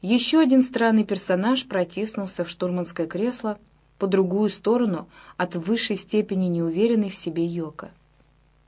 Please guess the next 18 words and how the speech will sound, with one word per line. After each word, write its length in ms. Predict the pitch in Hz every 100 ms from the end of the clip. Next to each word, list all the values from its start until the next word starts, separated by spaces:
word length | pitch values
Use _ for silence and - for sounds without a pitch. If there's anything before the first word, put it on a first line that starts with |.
| _ _ _ _ _
С 120 | -
Такаси 580 | - 220 254 269 262 233
Йосикава, 680 | 226 226 220 277 302 196 - - - -
владельцем 680 | 185 196 202 208 233 226 202
маленького 460 | 214 220 214 196 185
ресторана 600 | 185 - 185 208 214 185
в 20 |
западной 480 | 185 202 185 170 175
части 420 | 214 208 - 170
тринадцатой 640 | 170 196 190 180 - 175
стрит, 380 | 170 220 262 - - - - -
и 80 | 220
мастером 540 | 254 320 330 247 233
древней 400 | 190 233 247 220
японской 560 | 202 208 214 214 - 190
науки 560 | 185 185 220 226 165 - - -
Като 300 | - 208 208
Тугая, 560 | 175 180 175 254 285 247